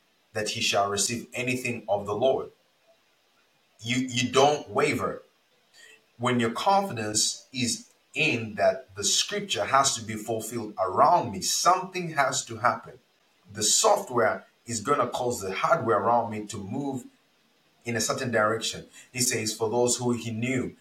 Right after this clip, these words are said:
he predestined. Those he predestined, he called. Those he called, he justified. Those he justified, he's glorified." Then he says, "For all things work together for good to those that are called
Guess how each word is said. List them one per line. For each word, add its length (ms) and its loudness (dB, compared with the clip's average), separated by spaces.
he 120 -16
predestined. 520 0
Those 200 -2
he 80 -14
predestined, 480 -4
he 60 -8
called. 340 0
Those 160 -2
he 80 -10
called, 260 -2
he 80 -8
justified. 560 0
Those 140 -6
he 60 -10
justified, 560 0
he's 120 -10
glorified." 640 -2
Then 100 -4
he 80 -2
says, 260 -2
"For 220 -8
all 240 4
things 240 -4
work 180 0
together 420 -4
for 300 -4
good 360 -4
to 80 -10
those 420 0
that 140 0
are 100 -2
called 500 0